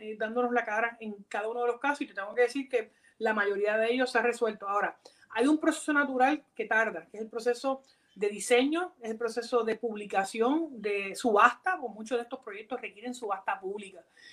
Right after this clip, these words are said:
Y eso automáticamente te alarga de seis a ocho meses un, un, un, un procedimiento, obviamente, de, de desembolsar los fondos. Algunos tienen que ser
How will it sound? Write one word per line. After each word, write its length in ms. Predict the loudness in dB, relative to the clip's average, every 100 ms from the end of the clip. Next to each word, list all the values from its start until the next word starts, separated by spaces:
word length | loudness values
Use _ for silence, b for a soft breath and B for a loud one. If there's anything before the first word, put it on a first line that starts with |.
| b
Y 180 | 6 8
eso 180 | 8 4
automáticamente 800 | 0 0 0 -2 -4 -4 -4
te 100 | -4
alarga 560 | 0 4 6 4 0 -8 _ _ -16
de 140 | -14
seis 340 | -4 0 0
a 100 | 2
ocho 240 | 0 -2 -6
meses 380 | -8 -10 -8 -8
un, 220 | -8 -14
un, 300 | -14 -14 -14
un, 360 | -14 -14 -14 -14 -16 -18
un 60 | -8
procedimiento, 640 | -6 -2 -4 -2 -4 -2 -2
obviamente, 500 | -4 -8 -10 -8 -6
de, 320 | -8 -10 -12
de 140 | -12 -14 -14
desembolsar 600 | -10 -8 -8 -8 -4 0
los 160 | 0 0
fondos. 400 | -4 -4 -6 -12 B B -2
Algunos 360 | 4 6 6
tienen 260 | 6 2 4
que 100 | 4
ser 300 | 6 6